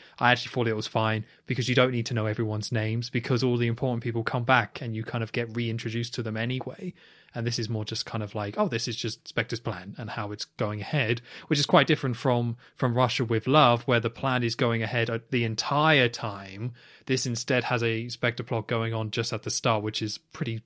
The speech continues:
successful, and Bond has to foil it. So I actually quite like that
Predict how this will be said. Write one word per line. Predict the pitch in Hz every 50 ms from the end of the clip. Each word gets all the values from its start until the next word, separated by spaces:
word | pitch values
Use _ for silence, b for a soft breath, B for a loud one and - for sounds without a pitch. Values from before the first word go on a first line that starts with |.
| _
successful, | - - 117 104 - - 135 117 113 - - 110 98 101 - B B B B
and | B 123 117 -
Bond | 117 113 107 -
has | 113 -
to | - 104
foil | - - 120 117 107 95 92
it. | 92 101 -
So | - 214 -
I | 185 196 214 -
actually | 190 180 - 185 165
quite | - - - 160 151 139 131 127
like | 127 127 123 120
that | - - 101 98 104